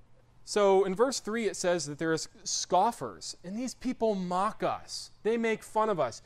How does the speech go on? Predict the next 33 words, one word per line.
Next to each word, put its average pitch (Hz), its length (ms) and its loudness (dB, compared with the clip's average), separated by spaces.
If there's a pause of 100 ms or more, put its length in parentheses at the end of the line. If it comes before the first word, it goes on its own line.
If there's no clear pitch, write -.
(160)
You 226 120 -6
go 240 100 4
down 226 200 2
to 220 40 -4
the 202 80 0
public 196 420 -2
school 196 320 0
system, 196 520 -4 (400)
and 151 180 -4
you 165 80 -4
talk 185 300 -2
to - 100 -10
these 170 220 -6
non-believers, 170 680 0
and 151 80 -2
it's 143 120 -8
becoming 175 500 -4
more 165 280 4
and 156 80 0
more 160 200 0
people, 156 400 -4
which 139 160 -4
is 123 160 -8
why 127 240 0
I 135 60 -2
think 135 200 -12
we 135 100 -4
have 135 120 -4
to - 80 -10
have 131 140 -4
more 127 160 -6
and 131 80 -4
more 131 220 -2